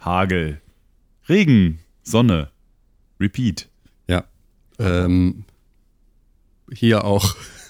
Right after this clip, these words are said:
Speaker 2: <laughs> alles gleich. Auch Husten, ähm, und auch, äh, mieses Wetter, ja. Ich habe eh die Theorie, dass eigentlich das, äh, Wetter in Deutschland und in, in, zumindest in Peking ist einfach immer gleich.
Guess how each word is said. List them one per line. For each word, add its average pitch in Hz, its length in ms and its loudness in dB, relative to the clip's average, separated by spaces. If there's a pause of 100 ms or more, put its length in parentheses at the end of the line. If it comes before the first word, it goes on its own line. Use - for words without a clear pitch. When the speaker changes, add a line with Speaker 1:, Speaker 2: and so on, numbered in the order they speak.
(200)
Speaker 2:
<laughs> - 520 -18
alles 110 240 2
gleich. 85 380 -2
Auch 104 200 -2
Husten, 156 480 -2 (220)
ähm, 90 520 0 (840)
und 101 500 0
auch, - 560 -2
äh, 98 340 0
mieses 95 400 0
Wetter, 78 320 -6 (140)
ja. 78 180 -6 (1000)
Ich 104 80 -4
habe 107 140 2
eh 127 80 2
die 123 120 0
Theorie, 104 360 2
dass 90 200 -2
eigentlich 90 180 -4
das, - 420 -12
äh, 87 300 -4
Wetter 92 240 -4
in 85 120 -2
Deutschland 95 580 -4
und 87 320 -4
in, 82 240 -4 (160)
in, 82 480 -6 (200)
zumindest 104 360 -2
in 85 80 -4
Peking 87 420 -4
ist - 140 -8
einfach 85 280 -10 (460)
immer 85 300 0
gleich. 85 520 -6